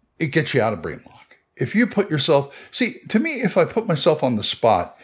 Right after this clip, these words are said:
it gets me out of brain lock 'cause I gotta go some up with, come up with something like that. And when I say like that, I mean, like, in ten to fifteen minutes, not always like, ba-boom, because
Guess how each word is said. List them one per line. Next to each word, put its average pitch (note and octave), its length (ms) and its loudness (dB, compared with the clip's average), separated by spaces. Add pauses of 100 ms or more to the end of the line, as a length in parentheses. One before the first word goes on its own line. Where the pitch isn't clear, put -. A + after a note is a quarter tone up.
it D3 100 -6
gets - 200 -8
me D3 140 0
out C#3 140 2
of A2+ 80 -4
brain A#2 240 2
lock - 300 -8
'cause C#3+ 160 0
I G3 80 4
gotta F3+ 180 2
go D3 240 0
some D3 260 -2
up C3 160 -4
with, A#2 160 -14 (240)
come D3+ 180 -2
up C3+ 140 0
with A#2+ 100 -8
something A#2 440 -2 (260)
like B2+ 240 -2
that. - 340 -2 (1000)
And D3+ 100 -4
when D#3+ 140 2
I D#3 60 2
say E3 480 0 (280)
like C3+ 280 2
that, C3 460 2 (280)
I D3+ 100 2
mean, C#3+ 300 0
like, B2 420 0
in A#2+ 320 0
ten B2+ 220 -2
to A2 80 -6
fifteen A2+ 320 -6
minutes, - 540 -12 (200)
not C#3+ 240 2
always C3+ 400 2
like, A2 320 -2
ba-boom, C3+ 480 2
because D#3 320 0